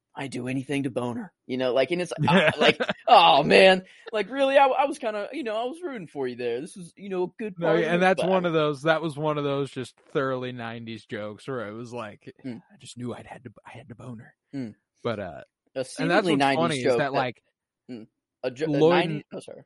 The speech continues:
Speaker 1: go ahead.
Speaker 2: Oh, go ahead, go ahead.
Speaker 1: That was just a nineties joke that seemed like a nineties joke, but then turned, you know, itself around was, um, I think Harry was like, "Wow, look at the,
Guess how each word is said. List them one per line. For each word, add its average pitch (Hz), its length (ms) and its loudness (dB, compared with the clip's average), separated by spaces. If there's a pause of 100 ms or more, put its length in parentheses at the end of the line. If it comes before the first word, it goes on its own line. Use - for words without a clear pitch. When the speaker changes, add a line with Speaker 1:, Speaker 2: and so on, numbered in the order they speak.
(100)
Speaker 1:
go - 80 -12
ahead. - 120 -12
Speaker 2:
Oh, 131 120 0
go 143 140 0
ahead, 101 200 -2
go 107 120 -6
ahead. 85 140 -14 (380)
Speaker 1:
That 156 100 2
was 147 100 2
just - 160 -10 (300)
a 143 60 -2
nineties 175 380 -2
joke 185 360 -2
that 127 340 -2
seemed 196 420 -10
like 208 160 -6
a 196 40 -10
nineties 196 320 -12
joke, 214 260 -6
but - 100 -16
then 113 180 -8
turned, 143 440 -8 (200)
you 135 80 -10
know, 113 220 -8 (160)
itself 135 520 0
around 131 520 -4
was, 117 360 -4 (500)
um, 104 440 -6 (200)
I 131 60 -6
think 151 200 0
Harry 139 280 -2
was 123 140 -4
like, 113 200 -4 (420)
"Wow, 147 240 2
look 160 220 -2
at 147 100 -8
the, 120 220 -2